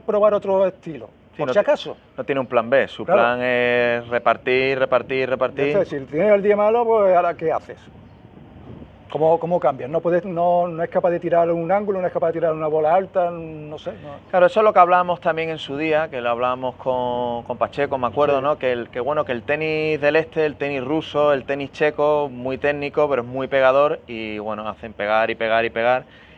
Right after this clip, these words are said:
Speaker 2: Y quizás a lo mejor también falta un poco eso, pues, de cambiar altura, de cambiar efectos, de jugar un poco cortado, a lo mejor
Speaker 1: Mm.
Speaker 2: incluso de subir a la red.
Speaker 1: Mm.
Speaker 2: Son pegadoras,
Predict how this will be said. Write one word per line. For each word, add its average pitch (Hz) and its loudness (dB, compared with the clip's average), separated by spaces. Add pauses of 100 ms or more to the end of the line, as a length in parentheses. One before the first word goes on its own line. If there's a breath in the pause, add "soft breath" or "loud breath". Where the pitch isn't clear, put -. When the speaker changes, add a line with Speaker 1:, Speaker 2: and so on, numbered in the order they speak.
Speaker 2:
Y 120 -14
quizás 131 -2
a 160 0
lo 160 0
mejor 139 -4
también 131 -6
falta 123 -2
un 120 -8
poco 117 -6
eso, 113 -10
pues, 98 -6
de 95 -6
cambiar 98 -4
altura, 117 -4
de 107 -6
cambiar 98 -4
efectos, 113 -6
de 104 -4
jugar 101 -6
un 98 -10
poco 104 -4
cortado, 113 -2
a - -4
lo 95 -8
mejor 95 -16
Speaker 1:
Mm. - -12
Speaker 2:
incluso 110 -8
de 104 -4
subir 107 -6
a 110 0
la 101 2
red. 131 0 (400 loud breath)
Speaker 1:
Mm. 139 -18
Speaker 2:
Son 113 -6
pegadoras, 107 2